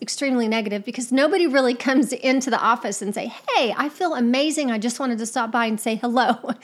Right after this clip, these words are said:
<laughs> Most everyone came into the office because they had some kind of complaint. Fifty hours a week in medicine. I had a three-month-old, a three-year-old, and a twelve-year-old,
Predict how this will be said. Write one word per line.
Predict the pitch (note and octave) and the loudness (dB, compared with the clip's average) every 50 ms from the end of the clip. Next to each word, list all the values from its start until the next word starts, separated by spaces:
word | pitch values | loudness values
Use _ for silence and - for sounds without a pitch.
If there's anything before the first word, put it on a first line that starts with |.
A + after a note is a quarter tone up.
| - - | -12 -14
<laughs> | - - - - - | -14 -14 -10 -2 2
Most | C4+ C4+ C#4 - - - | 2 4 4 2 2 2
everyone | C#4 C#4 D4 E4 D4 C4 B3 A#3+ | 2 2 2 2 2 0 0 -2
came | A#3+ - B3 A3+ A#3 | -2 -2 -2 -2 -2
into | A3+ A3+ A#3+ | -2 -2 -2
the | A3+ A#3+ | 0 0
office | A#3+ B3+ B3 B3+ A#3 - | 0 0 -2 -4 -6 -6
because | - A3 A#3+ A3+ G#3 | -6 -6 -6 -6 -4
they | - A3+ G#3+ | -4 -4 -4
had | G3+ A3+ G#3+ G3+ | -4 -6 -6 -8
some | - - G#3 G3+ | -8 -8 -8 -8
kind | F#3 - G#3 F3+ - | -8 -8 -10 -12 -12
of | - - | -16 -16
complaint. | - - G#3+ G3 - - G3 - - _ - - _ _ _ _ _ _ _ _ _ _ _ _ _ _ _ - _ _ | -14 -14 -14 -14 -14 -16 -16 -16 -18 _ -20 -20 _ _ _ _ _ _ _ _ _ _ _ _ _ _ _ -20 _ _
Fifty | - D4 C#4 C#4 D4 D4 C#4+ | 0 0 0 2 2 2 4
hours | C4 B3 B3 A#3 A#3 A#3 A#3+ A#3 - - - - - - - - _ - | 4 4 4 4 2 2 0 -2 -6 -10 -16 -20 -20 -20 -20 -6 _ 0
a | C4 | 2
week | A#3+ C4+ C4 C4 B3 | 2 2 2 2 0
in | A3+ A3 A3 | 2 2 2
medicine. | A3+ A3+ A#3+ A#3 A#3 - A#3 A3+ A3+ A3+ - | 2 2 2 0 0 -2 -2 -2 -2 -2 -4
I | A3+ A3 | -4 -2
had | G#3+ G3 | -2 -4
a | F#3+ | -4
three-month-old, | F#3 - - B3 B3 B3 B3 B3 A#3+ A#3+ A#3+ A#3+ A#3 A3+ A3+ A3+ G#3+ - - - - - - _ _ | -8 -8 -4 -2 0 2 2 0 0 0 -2 -2 0 0 -2 -4 -6 -10 -14 -20 -20 -20 -20 _ _
a | A#3+ G#3+ | -4 -4
three-year-old, | - - - A#3+ A#3+ A#3 A3+ A3 A3 G#3+ G#3+ G#3+ G#3+ G#3+ G#3+ G#3+ G#3 - - - _ _ _ _ | -4 -6 -2 0 0 0 0 0 0 2 2 2 2 0 0 -2 -4 -8 -16 -20 _ _ _ _
and | - A3 G#3 | -2 -2 -2
a | G3 | -2
twelve-year-old, | G3 - - - G3 F#3 F3 E3+ F#3 D#3+ D3 - - - - - - | -4 -8 -6 -4 -2 -2 -2 -6 -10 -10 -10 -12 -12 -14 -14 -16 -18